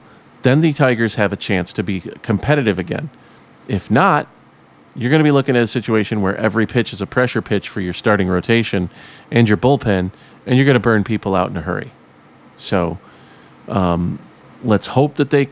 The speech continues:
so that some people step up around the offense and, and get things going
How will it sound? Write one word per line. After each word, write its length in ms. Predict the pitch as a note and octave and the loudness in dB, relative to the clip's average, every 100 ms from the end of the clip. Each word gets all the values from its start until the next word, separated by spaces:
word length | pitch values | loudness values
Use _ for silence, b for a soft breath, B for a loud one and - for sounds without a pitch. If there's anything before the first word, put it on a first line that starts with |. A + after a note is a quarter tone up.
| - | -6
so 240 | - C3 | -2 -2
that 240 | B2 - | 0 -4
some 160 | - C#3 | 0 -2
people 300 | C#3 C3 A#2+ | 0 -2 -4
step 320 | - C3 A#2+ | -2 -2 2
up 160 | C3 - | 0 -2
around 640 | - F#2+ G#2+ A2+ B2 A#2 | -4 0 2 2 2 0
the 180 | - A2+ | -4 -2
offense 580 | A2 A2+ - B2 B2+ - B B B B B - | 0 0 0 -2 -4 -10 B B B B B -14
and, 260 | - G#2+ G2 | -4 -2 0
and 160 | G#2 G2 | 0 2
get 180 | A#2 | 0
things 280 | - B2 G#2 | 2 0 0
going 380 | G2 A2 B2+ C3+ | 2 4 4 0